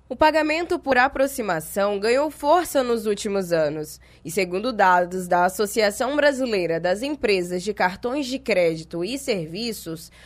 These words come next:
o pagamento aumentou em quinhentos e quarenta por cento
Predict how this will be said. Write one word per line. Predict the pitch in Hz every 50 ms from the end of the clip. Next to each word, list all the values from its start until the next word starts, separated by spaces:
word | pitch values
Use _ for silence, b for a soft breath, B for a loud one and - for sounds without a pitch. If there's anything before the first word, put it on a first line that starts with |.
| B B
o | 208 208
pagamento | - 285 285 302 311 302 302 311 320 -
aumentou | 311 302 302 302 302 277 - 302 302 311
em | 311 311 294
quinhentos | - - 285 277 277 294 302 277 294 262 240
e | 277
quarenta | 269 277 269 247 254 262 285 285 285 285 277
por | 277 - - 359 349 294 -
cento | - - - 254 254 277 294 277 294 294 285